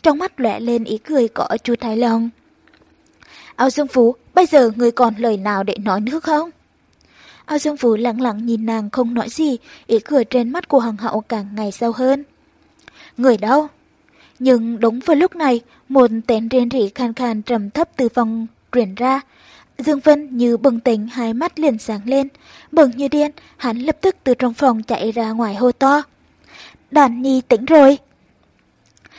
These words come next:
Ao Dương Vũ khỏe môi giơ lên, nhìn thật sâu vào đôi mắt xinh đẹp như mắt phượng sáng chói kia của Hoàng hậu. "Thế nào,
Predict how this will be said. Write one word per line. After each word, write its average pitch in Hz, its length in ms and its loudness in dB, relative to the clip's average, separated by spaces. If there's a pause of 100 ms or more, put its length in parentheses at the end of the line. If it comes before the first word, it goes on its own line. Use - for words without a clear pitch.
(240)
Ao 285 120 2
Dương 285 200 -2
Vũ 240 280 2
khỏe 226 140 -2
môi 254 240 2
giơ 269 200 0
lên, 277 220 0 (320)
nhìn 311 200 2
thật 240 160 -2
sâu 233 260 -2
vào 233 140 -4
đôi 240 180 2
mắt 330 160 -4
xinh 294 280 -6
đẹp 247 220 2
như 226 260 2
mắt 302 220 -2
phượng 226 320 0
sáng 214 260 -8
chói - 220 -2
kia 247 280 -2
của - 200 -2
Hoàng 247 180 -4
hậu. 226 340 -4 (1080)
"Thế 254 120 2
nào, 269 260 -2